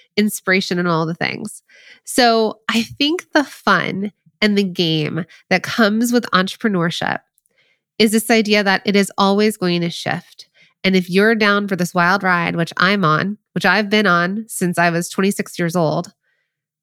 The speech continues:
we go with the flow, we go with the fun. And the, the fortunate part of being, uh, small business owners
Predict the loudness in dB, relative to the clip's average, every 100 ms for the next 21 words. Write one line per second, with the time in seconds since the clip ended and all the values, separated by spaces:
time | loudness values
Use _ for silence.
0 | _ 0 2 2 2 2 0 -2 -2 2
1 | 4 2 0 0 2 2 0 -6 -2 2
2 | 2 0 -2 -2 -2 -4 -8 -4 -2 -2
3 | -4 -8 -12 -6 -2 -2 0 0 0 -2
4 | -4 0 0 2 0 -2 -2 0 -2 -4
5 | -10 -12 _ _ _ _ _ _ _ _
6 | _ 0 2 0 0 0 0 -2 -4 -4
7 | -4 -6 -10